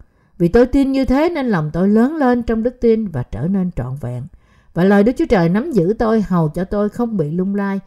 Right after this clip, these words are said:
hay suy chuyển nếu ai đó đến với tôi và giảng dạy cho tôi một phúc âm tương tự như là phúc âm giả.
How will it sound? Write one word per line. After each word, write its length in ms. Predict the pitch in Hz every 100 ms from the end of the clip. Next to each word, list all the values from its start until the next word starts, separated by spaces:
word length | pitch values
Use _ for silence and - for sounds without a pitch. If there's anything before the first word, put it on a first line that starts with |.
| _ _
hay 200 | - 220
suy 260 | - 269 247
chuyển 360 | 165 151 196 - _ _
nếu 200 | 185 247
ai 220 | 220 202
đó 140 | 190 214
đến 240 | 202 226
với 100 | 233
tôi 300 | 226 190 180 - _ _
và 100 | 143
giảng 360 | 147 147 185 262
dạy 220 | 180 120
cho 140 | 170 185
tôi 260 | 196 180
một 220 | 147 131
phúc 120 | - -
âm 260 | 180 175
tương 280 | - 196 185
tự 220 | - -
như 260 | 156 170 160
là 220 | 143 131
phúc 160 | - 170
âm 160 | - 151
giả. 300 | 127 131